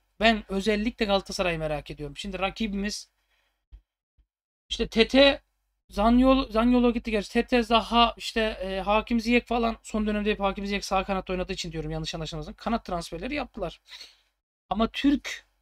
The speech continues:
orta sahada Berkan'dan taraftar yedi yirmi dört küfür ederek bahsediyor. E, Kerem Aktürkoğlu bu sene kulübü sattı gibi oynuyor diyorlar. Maaş skalası falan filan. Biz de hep göreceğiz. Fenerbahçe'de sürpriz bir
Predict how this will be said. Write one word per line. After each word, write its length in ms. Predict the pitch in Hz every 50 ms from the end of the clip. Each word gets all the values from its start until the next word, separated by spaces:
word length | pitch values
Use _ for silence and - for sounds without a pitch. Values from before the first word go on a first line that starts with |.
| _ _ _ _ _ _ _ _ _ _ _ _ _ -
orta 300 | - 233 254 247 - 277
sahada 560 | 254 - 269 247 247 247 247 247 240 - - _ _ _ _ _ _ _ _ _ _ _ _ _ _ _ _ _ -
Berkan'dan 640 | 202 214 233 233 - - 247 254 247 240 247 254 269 - _
taraftar 640 | - 214 220 220 214 - - 240 226 220 - - _ _ _ _ -
yedi 160 | 196 214 214
yirmi 240 | 233 233 226 220 214
dört 160 | 240 233 -
küfür 220 | - - 208 226 240
ederek 300 | 233 226 214 202 - -
bahsediyor. 440 | 170 165 - - 156 151 156 175 -
E, 80 | - 170
Kerem 360 | - - 190 185 208 220 233
Aktürkoğlu 560 | 233 - - - 247 233 220 233 240 240 233
bu 60 | 220 220
sene 300 | - 233 233 233 233 233 - _ - _ _ _ -
kulübü 200 | - 214 226 220
sattı 320 | - - 220 220 - - 240
gibi 160 | 220 220 226
oynuyor 300 | 233 220 220 220 214 196
diyorlar. 340 | 180 170 160 165 185 214 - _ _ _ _ _ _ _ _ _ _ -
Maaş 260 | - 208 226 233 226
skalası 520 | - - - - 214 202 185 180 - 185
falan 260 | - 185 180 175 175
filan. 200 | - 240 302 330 - _ -
Biz 200 | 339 320 285 202
de 80 | 220 247
hep 100 | 254 -
göreceğiz. 380 | 233 202 180 165 160 147 - _ _ _ _ _ _ _ _ _ _
Fenerbahçe'de 760 | - - 403 403 339 294 262 247 226 233 - 202 214 247 240
sürpriz 640 | - - - 269 269 240 - - 294 311 294 240 226
bir 360 | 254 262 247 - - -